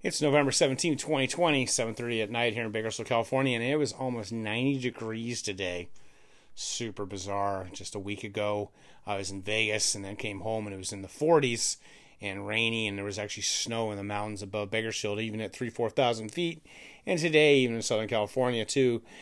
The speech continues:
it was ninety down there, which is just so strange. Twenty twenty here in California, we also have a curfew, so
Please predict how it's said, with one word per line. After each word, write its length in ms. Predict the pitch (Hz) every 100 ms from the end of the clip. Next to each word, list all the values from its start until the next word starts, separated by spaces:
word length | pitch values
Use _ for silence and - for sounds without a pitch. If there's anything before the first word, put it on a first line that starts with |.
| - -
it 80 | 110
was 200 | 101 90
ninety 360 | 104 104 101
down 240 | 98 101 101
there, 260 | 101 101 98 -
which 200 | 104 98
is 100 | 101
just 380 | - 104 - -
so 160 | 107 104
strange. 600 | - - 101 87 87 -
Twenty 300 | - 104 110
twenty 540 | - 117 120 113 101 - - - -
here 160 | - 113
in 60 |
California, 580 | 104 110 110 - 120 113
we 80 | 113
also 220 | 113 -
have 100 | 135
a 60 | 127
curfew, 560 | - 165 170 139 113
so 440 | 98 - 104 104